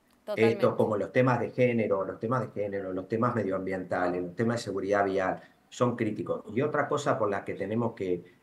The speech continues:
Speaker 2: que pelear todos en conjunto como sociedad es por una buena ley de seguridad eléctrica en instalación.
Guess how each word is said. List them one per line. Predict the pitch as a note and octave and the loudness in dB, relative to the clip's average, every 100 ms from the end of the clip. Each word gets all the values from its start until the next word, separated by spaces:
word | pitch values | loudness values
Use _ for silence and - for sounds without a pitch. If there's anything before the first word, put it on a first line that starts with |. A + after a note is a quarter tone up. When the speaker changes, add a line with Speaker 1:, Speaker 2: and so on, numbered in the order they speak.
| _ _ _ _ | _ _ _ _
Speaker 2:
que | - | -6
pelear | F2+ F#2+ A2+ B2 A#2+ | -2 2 4 4 2
todos | - C3 B2+ B2 | 4 6 8 4
en | A2 | -2
conjunto | G#2+ A2 - B2+ A#2 A2+ | 0 -2 -2 -2 -2 -2
como | G2+ G2 | -2 -4
sociedad | - F#2+ G#2 A2 | -8 -10 -4 0
es | B2+ B2+ | 0 -2
por | - G2 | -4 -2
una | A2+ A#2 G#2+ | 0 2 0
buena | G#2 B2 C#3 B2 | 0 -2 0 0
ley | A2 G#2+ A#2+ B2+ C3 | 0 0 0 -2 -4
de | F#2+ F#2 | -6 -6
seguridad | - G2 F#2+ F#2+ G2+ | -4 -4 -2 0 2
eléctrica | G#2 G#2 G#2+ G#2+ G2 | 4 2 -2 -6 -4
en | F#2 | -6
instalación. | F2 E2+ E2+ - F2+ | -6 -8 -8 -10 -12